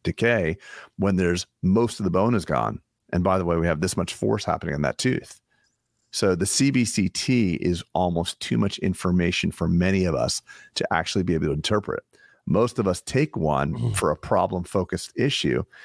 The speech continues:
Speaker 1: and don't really spend the time going through each tooth and each qua-, each quadrant to see the things that are not presenting a problem.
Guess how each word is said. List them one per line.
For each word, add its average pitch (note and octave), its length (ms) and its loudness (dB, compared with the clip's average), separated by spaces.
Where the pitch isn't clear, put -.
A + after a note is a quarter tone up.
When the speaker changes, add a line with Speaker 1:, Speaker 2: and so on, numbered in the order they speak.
Speaker 1:
and F2+ 180 0
don't A2 300 2
really G2+ 240 2
spend F#2+ 420 0
the F2+ 60 2
time G2+ 340 -2
going F2+ 220 0
through F2+ 180 -2
each G2+ 280 0
tooth G2 260 -2
and - 140 -2
each F2+ 200 -2
qua-, - 260 0
each F#2 200 -6
quadrant G#2 560 -2
to F#2+ 100 -2
see F2+ 320 2
the D#2+ 200 0
things F2+ 260 -2
that E2 80 -2
are D#2+ 100 2
not G2+ 240 2
presenting D#2 320 -2
a C2+ 60 -4
problem. A1+ 420 -4